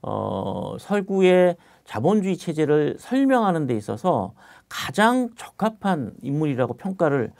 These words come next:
받고 있습니다. 이제 그런 측면에서 보면 다소 부담스러운 측면이 있습니다. 공산주의자였고, 어, 후기 막시스트라고 하는, 어, 막스-, 이 그람시안이라고 하는 그 의미 자체가, 어, 그런 이 다소 선입견과 고정관념이 있는데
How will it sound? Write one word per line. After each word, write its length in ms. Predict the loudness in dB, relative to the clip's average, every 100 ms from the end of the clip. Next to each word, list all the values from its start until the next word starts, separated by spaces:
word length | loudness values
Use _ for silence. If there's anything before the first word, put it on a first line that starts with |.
| -20 -20 -12
받고 400 | -10 -4 2 2
있습니다. 480 | 0 -6 -6 -8
이제 140 | -10 -4
그런 300 | 2 4 2
측면에서 540 | -2 -2 0 0 -2
보면 420 | -2 2 2 0 -6 -18 -20 -14
다소 400 | -8 2 2 2
부담스러운 640 | -2 -2 -2 -2 -4 -4
측면이 380 | -4 -4 -4 -4
있습니다. 320 | -8 -12 -10
공산주의자였고, 1200 | -4 0 0 2 0 0 0 0 -2 0 2 2 -4 -18 -20 -14
어, 280 | -6 -4 -2
후기 240 | -2 0
막시스트라고 760 | 0 -2 -4 -8 -2 -2 0 0
하는, 400 | 0 0 -2 -4
어, 260 | -8 -8 -8
막스-, 640 | -10 -14 -18 -16 -16 -16 -10
이 380 | -6 -4 -4 -4
그람시안이라고 760 | 2 2 4 2 2 2 2 2
하는 260 | 0 -2 -6 -18 -20
그 220 | -6 -4 2
의미 260 | 4 4 2
자체가, 640 | 0 -4 -2 2 2 2 -6 -20 -16
어, 340 | -10 -6 -6 -6
그런 320 | -4 -4 -4 -12 -16
이 300 | -10 -8 -10
다소 340 | -10 -6 -4
선입견과 720 | -4 -2 -2 -2 -2 0 0
고정관념이 760 | 0 0 2 4 4 2 0 0
있는데 540 | -2 -4 0 2 2